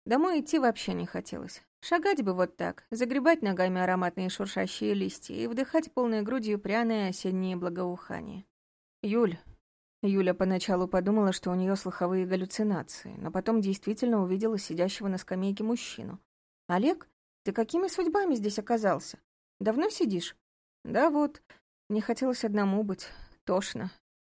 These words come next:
И пить тоже не хотелось. Вот и принесли ноги сюда. Не знаю почему». «А я в театре была».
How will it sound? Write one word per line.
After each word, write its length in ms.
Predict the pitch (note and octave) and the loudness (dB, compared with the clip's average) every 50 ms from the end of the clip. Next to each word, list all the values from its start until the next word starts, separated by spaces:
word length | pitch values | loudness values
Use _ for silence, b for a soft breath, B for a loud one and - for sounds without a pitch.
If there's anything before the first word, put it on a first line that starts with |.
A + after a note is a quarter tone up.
| _ - | _ -6
И 120 | G#3+ G#3+ A3+ | -4 -4 -2
пить 300 | - G3+ G3 G3 - - | -2 -2 -2 -2 -4 -6
тоже 220 | - F3 F3+ F3+ E3+ | -6 -6 -4 -4 -4
не 100 | F3 F3+ | -4 -4
хотелось. 560 | - F3+ F3 F3 - F3+ F3 F#3 - - - _ _ _ _ _ _ _ _ _ _ | -4 -6 -6 -6 -6 -6 -6 -6 -8 -10 -16 _ _ _ _ _ _ _ _ _ _
Вот 180 | - A3 A3+ C4 | 0 0 2 2
и 20 | |
принесли 480 | A#3 - G#3+ G#3 G3 F#3+ - - F3 F#3 | 0 2 4 4 4 2 0 0 -2 0
ноги 280 | F#3 F3+ F3 E3+ F3+ | 0 0 0 -2 -4
сюда. 320 | F3+ - - E3+ E3+ F3 F3+ F3+ - _ _ _ _ _ - | -6 -6 -6 -6 -6 -6 -6 -8 -12 _ _ _ _ _ -4
Не 140 | G3+ F#3+ F#3 | -2 -2 0
знаю 280 | F#3+ F3 E3+ E3+ E3+ E3+ | 0 0 0 0 0 -2
почему». 480 | - F#3 - - - F3+ F3 F#3 G3 - _ _ _ _ _ _ _ _ _ _ _ _ _ _ _ _ | -4 -8 -8 -8 -6 -6 -6 -6 -8 -12 _ _ _ _ _ _ _ _ _ _ _ _ _ _ _ _
«А 60 | - B3+ | 2 4
я 140 | D4 E4+ | 4 4
в 40 | E4+ | 4
театре 460 | - - A3 G#3+ A3+ A#3 - A#3+ A3+ | 4 2 2 4 4 4 2 2 2
была». 340 | G3+ G#3+ G#3 G#3 G3 G3+ G3+ | 4 4 4 4 4 2 0